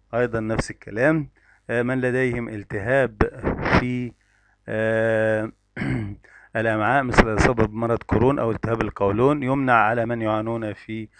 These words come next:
كسور شديد في القلب، يحظر استعماله مع الذين يستعملون أجهزة القلب والرئة، يحظر على كبار السن،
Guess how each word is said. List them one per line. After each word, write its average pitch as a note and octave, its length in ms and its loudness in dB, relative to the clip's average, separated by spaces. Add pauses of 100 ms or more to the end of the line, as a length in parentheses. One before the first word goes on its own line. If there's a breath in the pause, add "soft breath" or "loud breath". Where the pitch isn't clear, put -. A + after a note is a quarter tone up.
(340 loud breath)
كسور A2+ 340 0
شديد G#2+ 340 -2
في - 80 -6
القلب، C3 460 -2
يحظر A#2+ 600 0
استعماله A2+ 640 -2 (520 soft breath)
مع A2 460 0
الذين A2 300 -6
يستعملون A2+ 560 0
أجهزة A2 400 -4
القلب G#2 400 -4
والرئة، A#2 480 -2 (540 soft breath)
يحظر B2+ 340 6
على A2 200 2
كبار A2+ 300 0
السن، C#3+ 540 -4